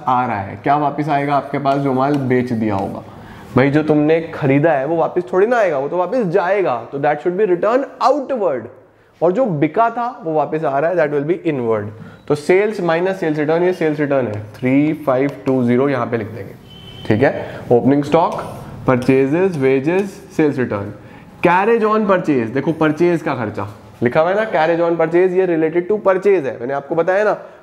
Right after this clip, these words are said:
Factory, purchases, manufacturing, inward, ये चार चीज़ें सारी trading में आती हैं। Carriage on purchase इधर, to carriage, सिर्फ carriage लिखा होता तो भी यहीं आता।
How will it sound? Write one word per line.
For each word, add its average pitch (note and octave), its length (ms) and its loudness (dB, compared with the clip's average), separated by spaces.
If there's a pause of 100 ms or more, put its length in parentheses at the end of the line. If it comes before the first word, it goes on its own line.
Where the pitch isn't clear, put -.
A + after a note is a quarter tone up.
Factory, E3 520 0
purchases, D3+ 720 0
manufacturing, D#3 720 0
inward, C3+ 480 0
ये C#3 120 0
चार D#3+ 220 2
चीज़ें E3+ 220 0
सारी F3 200 2
trading C#3+ 360 -2
में C3 80 -2
आती G2+ 200 -6
हैं। G2 160 -10 (400)
Carriage F3 280 4
on F#3+ 100 0
purchase F3 300 2
इधर, A#2 240 0 (260)
to D#3 120 2
carriage, A#2+ 360 0 (720)
सिर्फ A#3+ 300 2
carriage F#3+ 320 0
लिखा F#3 280 -4
होता F#3+ 220 -2
तो F#3+ 140 -2
भी F3 100 -2
यहीं D3+ 180 0
आता। G#2+ 220 -4